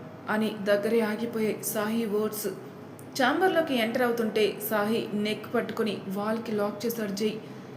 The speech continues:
సాహి అయితే కొట్టేస్తున్నాడు అనుకుని కళ్ళల్లో నీళ్ళు తిప్పేస్తుంది. "ఎందుకు ఈ అబద్ధం చెప్పావు నాకు? అడిగానా లేదా ఏమైందని? చెప్పు" అని ప్రెజర్ పెడుతుంటే "అడిగారు"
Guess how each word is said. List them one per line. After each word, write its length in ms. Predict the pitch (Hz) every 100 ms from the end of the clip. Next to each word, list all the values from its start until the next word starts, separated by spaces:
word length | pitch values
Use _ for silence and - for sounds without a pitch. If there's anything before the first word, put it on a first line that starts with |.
| - -
సాహి 440 | - 226 214 226 220
అయితే 240 | 208 220
కొట్టేస్తున్నాడు 720 | 196 208 202 233 233 233 208
అనుకుని 260 | 208 226 220
కళ్ళల్లో 400 | - 208 233 233
నీళ్ళు 220 | 214 240
తిప్పేస్తుంది. 680 | 226 208 226 214 214 208 - - - - - - - -
"ఎందుకు 340 | 214 240 339 311
ఈ 40 |
అబద్ధం 320 | 226 240 247
చెప్పావు 400 | 240 220 208 208
నాకు? 420 | 214 202 233 269 277 - - - - - - - - - - 202
అడిగానా 520 | 208 233 233 226 254 -
లేదా 380 | 220 220 214 190 - - - -
ఏమైందని? 640 | 214 247 262 220 190 - - - - - - - - - - - - - - - -
చెప్పు" 380 | 247 302 254 -
అని 200 | 208 214
ప్రెజర్ 480 | - 220 196 233 226
పెడుతుంటే 520 | 208 - 214 220 220 202
"అడిగారు" 460 | 202 233 220 -